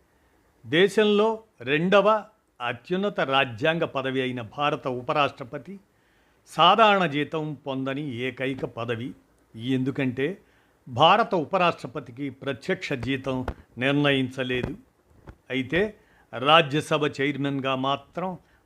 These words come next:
ఆయన వేతనం అందుకుంటారు. Salaries and Allowances of Officers of Parliament Act నైన్టీన్ ఫిఫ్టీ త్రీ.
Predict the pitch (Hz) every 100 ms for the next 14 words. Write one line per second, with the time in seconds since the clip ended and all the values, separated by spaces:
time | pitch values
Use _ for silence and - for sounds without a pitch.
0 | - 135 147 139 127 131 139 139 127 117
1 | 110 117 98 123 117 - _ _ _ _
2 | _ _ _ - 160 185 190 196 - 175
3 | 170 165 160 156 165 156 - 156 151 147
4 | 156 139 156 - 151 123 _ - 147 147
5 | 147 143 135 135 131 - _ _ 123 135
6 | 147 120 143 127 143 113 135 113 143 135